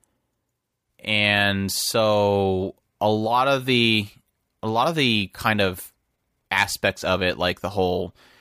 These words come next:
you were Dark Knight in Shadowbringers, and now they show the shot of the Paladin on the moon. They go, you, we're going to the moon. The Sage was the last, is the last class in that,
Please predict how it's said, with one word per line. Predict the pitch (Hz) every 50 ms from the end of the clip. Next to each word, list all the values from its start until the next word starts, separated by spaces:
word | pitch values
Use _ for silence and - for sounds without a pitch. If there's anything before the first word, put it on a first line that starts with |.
| _ _ _ _ _ _ _ _ _ -
you | - 101 107 107 98
were | 107 104 98
Dark | - 117 110 123 - - 131
Knight | 127 117 117 117 117 -
in | 107 110 107 104
Shadowbringers, | 101 - - 117 104 101 107 104 95 107 104 104 104 104 104 104 98 -
and | - 95 95
now | 95 92 92 95 95
they | 95 98 95
show | - - - 98 92
the | 95 90
shot | - - - 92 92 90
of | 92 90
the | 92 90
Paladin | - - - 98 95 98 101 104 98
on | 98 95 92
the | 92
moon. | 92 98 113 117 117 117 113 113 113 110 113 113 120 -
They | 104 95 92
go, | 90 101 - -
you, | 90 95 95
we're | 98 104 98 92
going | - 110 123 135 139 139
to | 139
the | 139
moon. | 139 139 135 139 135 139 135 139 139 131 - _ - - _ _ _ _ _ _ _ _ -
The | - 107 98
Sage | - - - - 123 120 127 123 120
was | 120 117 110 101
the | 110
last, | 101 98 98 101 104 110 117 - -
is | 107 -
the | - 107
last | 95 101 101 107 113 - -
class | - - - 110 107 104 107 - -
in | - 101 98 92
that, | 92 95 92